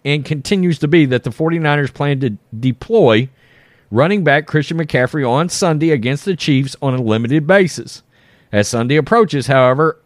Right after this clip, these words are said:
an interesting question has arisen. Will the plan change? One source with knowledge of the situation explained to P F T on Saturday night. I'm not gonna leap out there and just say it's Chris Sims. Uh,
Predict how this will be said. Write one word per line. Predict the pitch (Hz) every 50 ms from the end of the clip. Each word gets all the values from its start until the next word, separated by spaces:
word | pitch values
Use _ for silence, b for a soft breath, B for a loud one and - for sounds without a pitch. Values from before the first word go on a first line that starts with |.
| _ _ -
an | 120 127 135
interesting | 135 131 127 127 127 123 127 - 143 120
question | - - 127 120 - - 131 117
has | 107 95 113 113 110 110 107 135 -
arisen. | - 131 135 190 220 185 120 120 98 82 71 _ b b b b b b b b b b
Will | 104 110 139 143
the | - -
plan | - 156 156 147 139 127 107
change? | - - 202 202 196 160 120 110 - - - b b b b b b b b
One | 123 147 190 208 196
source | - - 208 214 202 180 -
with | 147 143 135
knowledge | 151 160 175 175 175 160 131
of | 151 139
the | 127 127
situation | - - 160 139 - 123 135 180 202 175 143 - 139 131
explained | 117 - - 131 139 147 147 139
to | 123 -
P | - 147 135 127
F | 107 -
T | - 151 143 127
on | 113 113 107
Saturday | - - 131 117 113 107 98 98
night. | 113 147 175 165 160 202 196 _ _ b b b b b b b b b b b 123
I'm | 117 120
not | 110 107 107 101
gonna | 95 107 104 92 90 87 _ -
leap | - 107 123 127 123 -
out | 123 107 110 120 -
there | 135 113 110
and | 110 110
just | 101 110 - -
say | 117 107
it's | 113 101 -
Chris | - - 117 104 -
Sims. | - - 113 120 151 160 151 - b b b b b b b b b b
Uh, | - 127 131 139 139